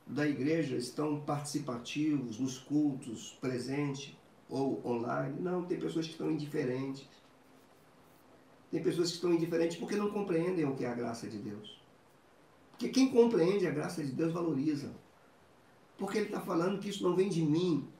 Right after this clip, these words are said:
Deus me deu algo que eu não merecia.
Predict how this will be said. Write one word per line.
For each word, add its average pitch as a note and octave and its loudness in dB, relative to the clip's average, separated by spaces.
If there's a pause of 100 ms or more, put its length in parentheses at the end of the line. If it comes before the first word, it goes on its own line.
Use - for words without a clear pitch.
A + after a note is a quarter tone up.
(440)
Deus F3 2
me E3 4
deu D#3+ 6
algo D3+ 2
que F3 0
eu E3 6
não E3+ 4
merecia. D#3 0